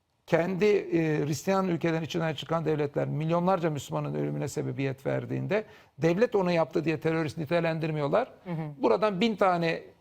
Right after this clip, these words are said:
Speaker 1: İslam dünyasından çapulcu ortaya çıkıyor, bir terör örgütü kuruyor. "Oo, o terörist." diye bağırıyorlar, çağırıyorlar. Ya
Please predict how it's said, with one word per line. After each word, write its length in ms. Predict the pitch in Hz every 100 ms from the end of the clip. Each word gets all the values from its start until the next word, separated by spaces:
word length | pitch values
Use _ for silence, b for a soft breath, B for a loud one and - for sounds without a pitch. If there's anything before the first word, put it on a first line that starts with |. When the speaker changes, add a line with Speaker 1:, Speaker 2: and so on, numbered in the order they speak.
| -
Speaker 1:
İslam 380 | - 196 175
dünyasından 520 | 160 160 156 - 165 151
çapulcu 480 | 170 165 175 151
ortaya 260 | 175 127 151
çıkıyor, 360 | - 139 175 165
bir 80 |
terör 280 | 147 165 170
örgütü 440 | 160 147 135 - 139
kuruyor. 300 | 139 175 226
"Oo, 220 | 262 233
o 80 | 208
terörist." 400 | 202 214 220 -
diye 180 | 208
bağırıyorlar, 500 | 185 190 190 175 180
çağırıyorlar. 480 | - 190 180 165 135
Ya 100 | 139